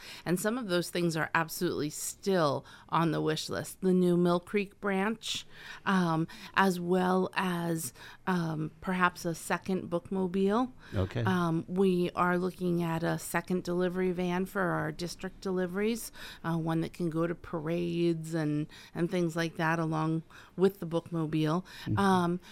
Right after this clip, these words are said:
Speaker 1: we are looking at doing a children's renovation. So lots of things that are still on the, on the radar.
Speaker 2: Yeah, the, uh, it's funny 'cause I'm old enough to remember when there was a brouhaha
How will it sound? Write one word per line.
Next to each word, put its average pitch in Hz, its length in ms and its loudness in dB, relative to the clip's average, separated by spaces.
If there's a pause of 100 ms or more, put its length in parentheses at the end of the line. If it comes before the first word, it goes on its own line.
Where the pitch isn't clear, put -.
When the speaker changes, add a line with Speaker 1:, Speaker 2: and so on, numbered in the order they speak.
(140)
Speaker 1:
we 185 460 2 (100)
are 170 280 -2
looking 180 420 -2
at 165 180 -2
doing 175 300 2
a 160 60 -2
children's 214 580 -4
renovation. 196 800 -4 (380)
So 190 500 4 (220)
lots 202 320 2
of 226 100 -6
things 196 280 2
that 185 120 4
are 170 80 2
still 196 380 2
on 175 280 4
the, 156 300 2 (360)
on 175 200 4
the 160 340 -2
radar. 156 640 0 (520)
Speaker 2:
Yeah, 143 220 10 (100)
the, 143 420 8
uh, 120 200 10 (480)
it's - 180 4
funny 160 240 8
'cause 113 140 4
I'm 143 180 8
old 151 180 6
enough 139 240 6
to 135 120 4
remember 127 400 8
when 110 520 6
there 117 180 2
was 113 140 6
a 107 60 4
brouhaha 104 1300 4